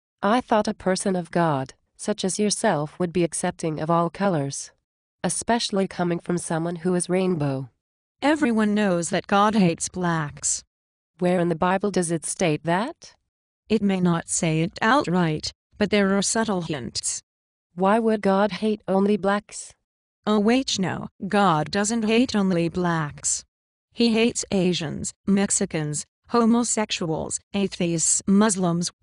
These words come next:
Speaker 2: Jews, abortions, and Justin Bieber.
Speaker 1: If God created all these people, why would he want them to go to hell?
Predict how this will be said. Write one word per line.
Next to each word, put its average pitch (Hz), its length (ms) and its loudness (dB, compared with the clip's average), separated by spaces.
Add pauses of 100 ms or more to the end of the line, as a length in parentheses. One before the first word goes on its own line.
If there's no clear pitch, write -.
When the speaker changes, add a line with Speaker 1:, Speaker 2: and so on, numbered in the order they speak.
Speaker 2:
Jews, 180 460 -2 (200)
abortions, 214 760 2
and 202 180 2
Justin 240 540 0
Bieber. 160 400 2 (500)
Speaker 1:
If 196 200 -2
God 196 340 2
created 208 500 0
all 214 200 2
these 175 220 -2
people, 143 520 -2 (220)
why 196 240 2
would 208 140 0
he 170 100 0
want 190 260 0
them 156 240 -2
to 170 100 -10
go 170 140 2
to 175 220 -4
hell? 175 500 -4